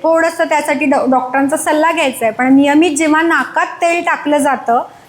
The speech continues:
त्याचा फायदा असा आहे की नासा ही शिरसोद्वारम असं आयुर्वेदात म्हटलंय. म्हणजे काय, तर पूर्ण आपल्या डोक्याचं दार जे आहे ते म्हणजे आपलं नाक आहे.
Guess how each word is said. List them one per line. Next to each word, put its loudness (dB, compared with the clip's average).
त्याचा 0
फायदा 0
असा 0
आहे -2
की -6
नासा 0
ही 2
शिरसोद्वारम 0
असं -2
आयुर्वेदात 2
म्हटलंय. 0
म्हणजे 2
काय, 0
तर 2
पूर्ण 0
आपल्या 0
डोक्याचं 0
दार 0
जे -4
आहे -2
ते 2
म्हणजे 4
आपलं 0
नाक 0
आहे. -4